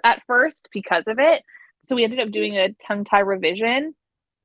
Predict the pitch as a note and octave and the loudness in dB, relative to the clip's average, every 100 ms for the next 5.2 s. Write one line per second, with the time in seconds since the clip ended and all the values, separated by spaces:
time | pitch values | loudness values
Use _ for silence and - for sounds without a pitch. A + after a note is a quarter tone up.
0 | - G3+ G3+ A3+ A#3 G#3 G3+ - A3 G#3 | -2 2 2 4 2 2 -4 -8 -10 -4
1 | A3 A3 A3+ G#3+ G3 F#3+ F#3+ G3 F#3+ F#3 | 0 2 0 -4 0 0 2 0 0 -2
2 | F#3 F#3+ F3+ - F3 B2 A3 B3 D4 - | -4 -4 -4 0 4 4 4 4 4 0
3 | G3 F#3 - G3+ F#3+ F3+ F#3 _ _ _ | -6 -8 -4 0 2 0 -4 _ _ _
4 | _ B3+ G#3+ F#3+ F#3 F3 C#3 A#2+ F#3 - | _ 2 2 2 -2 0 0 -2 -6 -10
5 | - | -10